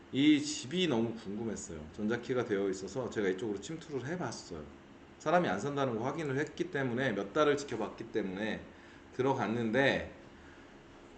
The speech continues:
사실 이렇게 짐이 있더라고요. 근데 이사를 갔다는 소식을 알고 있어서 사실은 전자키를 열고 나와서 비밀번호를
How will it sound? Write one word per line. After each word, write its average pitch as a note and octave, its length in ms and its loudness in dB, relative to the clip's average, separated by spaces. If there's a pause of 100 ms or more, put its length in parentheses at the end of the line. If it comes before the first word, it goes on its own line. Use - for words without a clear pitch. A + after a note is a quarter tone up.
(180)
사실 D#3+ 320 2
이렇게 B2 180 6
짐이 B2+ 560 -2 (220)
있더라고요. A2+ 680 4 (400)
근데 C3+ 220 2
이사를 E3+ 340 6
갔다는 D#3 600 2
소식을 D3+ 800 0
알고 G#2 300 4
있어서 G#2 640 2 (280)
사실은 D3 600 2
전자키를 A#2+ 640 0
열고 G#2 240 2
나와서 A2 720 -2 (3750)
비밀번호를 C3 720 4